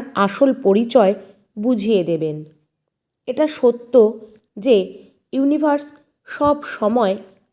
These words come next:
আমাদের অন্তরের সত্যকে দেখে, যদিও আমরা তা বুঝি না, বা বুঝি। আমাদের চারপাশে একটি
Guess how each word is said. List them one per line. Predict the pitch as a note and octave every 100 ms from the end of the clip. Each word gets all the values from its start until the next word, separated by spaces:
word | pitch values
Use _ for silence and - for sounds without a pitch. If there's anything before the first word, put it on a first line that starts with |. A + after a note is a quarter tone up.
| -
আমাদের | G3+ G3+ G3+ G3 G3 G3 - _ -
অন্তরের | A3 A#3+ B3 D4 D4 D4 -
সত্যকে | G3+ - G#3 G#3 B3+
দেখে, | F3+ D#3 - D#3 D#3 _ _ _ _ _ _
যদিও | G3+ C#4 D4+ E4 A3 A#3 - - _ _ -
আমরা | G#3 A#3 C#4+
তা | D4 D4+
বুঝি | A#3 G#3 E3 A3+
না, | F#3+ D3 - - _ _ _ -
বা | G3+ A3+ F#3 - _ _ -
বুঝি। | C#4+ G#3+ B3 B3+ - _ _ _ _ _ -
আমাদের | B3 D4 D#4 D4+ -
চারপাশে | B3 C4+ - B3 A#3 C4+ F#3+ G3+ - _ -
একটি | C4+ - -